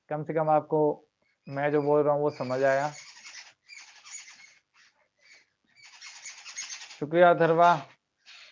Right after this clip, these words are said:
Titanium, मैं चूरू से हूँ। चूरू तो यार यहीं पे है, महेंद्रगढ़ से I think चूरू की side जो है एक train भी जाती है, और जब सालासर वगैरह जाते हैं, जब चूरू होके आते हैं हम।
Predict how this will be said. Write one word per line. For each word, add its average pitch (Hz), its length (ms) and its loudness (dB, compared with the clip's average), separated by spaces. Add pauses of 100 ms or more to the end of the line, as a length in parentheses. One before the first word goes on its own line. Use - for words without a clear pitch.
(2250)
Titanium, 196 580 4
मैं 190 440 2
चूरू 190 460 -2
से 185 100 -2
हूँ। 135 180 -4
चूरू 220 340 0
तो 247 120 4
यार 247 140 6
यहीं 151 260 6
पे 208 120 4 (120)
है, 190 320 -2 (880)
महेंद्रगढ़ 180 440 0
से 196 120 0
I 190 180 4
think 190 220 -2
चूरू 185 240 0
की 185 300 -6
side 165 300 0
जो 160 320 0
है 156 120 2
एक 175 140 -4
train 160 260 0
भी 180 100 -2
जाती 156 320 0
है, 147 260 0 (340)
और 131 400 -8 (640)
जब 139 360 -4
सालासर 175 460 2
वगैरह 175 240 6
जाते 170 240 0
हैं, 170 140 0
जब 156 60 -8
चूरू 165 300 0
होके 147 260 0
आते 143 300 2
हैं 151 100 0
हम। 151 160 -4